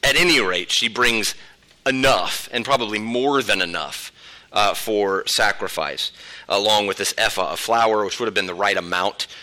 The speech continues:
uh, for a cereal offering to go along with these three sacrifices. And so she goes now with Samuel and with these bulls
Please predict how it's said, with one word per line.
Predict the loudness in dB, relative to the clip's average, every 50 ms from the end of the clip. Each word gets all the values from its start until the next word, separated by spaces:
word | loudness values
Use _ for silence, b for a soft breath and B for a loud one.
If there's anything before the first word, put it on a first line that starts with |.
| B B B
uh, | -4 -4
for | -4 -4 -6 -4
a | -4
cereal | -2 0 0 2 2 2 2
offering | 2 2 2 0 -2 -4 -4 -4
to | -4 -4
go | -2 -2 -2
along | 0 0 0 0 0 0 -2
with | -4 -6 -6 -6
these | -6 -6 -4 -6
three | -6 -6 -10 -8 -6 -4 -4 -4 -4 -6 -8 B B B B B B B
sacrifices. | -4 0 0 0 0 -2 -4 -4 -4 -4 -4 -6 -10 -14 -16 -18 _ _ _ _ _ _ _ _ _ _ _ _ _ _ -20 -6 -2
And | -2 0 0 0
so | 2 4 4 4 4 4 2 B B B B B B
she | -2 0 2 4 4 4 4 2 0 -4 -2
goes | 2 4 6 6 6 4 2 0 0
now | 0 0 0 0 -2 -4 -6 -12 _
with | -6 0 0 0 2 2
Samuel | 0 0 2 2 4 4 4 2 2 0 0 0 -2 -4 -8 B B B B B B
and | -2 -2 2 2
with | 2 2 2 0
these | 0 0 0 0 -2
bulls | -4 -4 0 2 4 4 4 4 2 0 -2 -6 -6 B